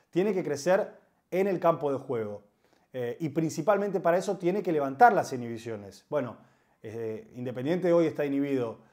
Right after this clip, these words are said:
por Gaibor, va a estar inhibido por Silva, por el Mazatlán, inhibido por Facundo Ferreira con el Tijuana, eh, en el futuro con Elizalde, con Casares. Tantas deudas que Independiente tiene que afrontar que le van a impedir en el mercado de pases, por lo menos a priori,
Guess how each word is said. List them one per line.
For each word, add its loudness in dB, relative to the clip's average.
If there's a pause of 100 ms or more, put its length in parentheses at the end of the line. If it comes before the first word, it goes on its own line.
(180)
por -4
Gaibor, 6
va 2
a -2
estar -2
inhibido -4
por -6
Silva, 2
por -4
el -4
Mazatlán, 2 (280)
inhibido -4
por -8
Facundo -8
Ferreira -6
con -8
el -12
Tijuana, 2 (240)
eh, -8
en -8
el -10
futuro -4 (180)
con -12
Elizalde, 4
con -2
Casares. 2 (340)
Tantas 0
deudas 2
que -6
Independiente -4
tiene -2
que -4
afrontar 2
que -4
le -2
van 2
a -4
impedir -2 (220)
en -10
el -6
mercado 2
de -2
pases, -2
por -6
lo -2
menos -2
a 0
priori, 0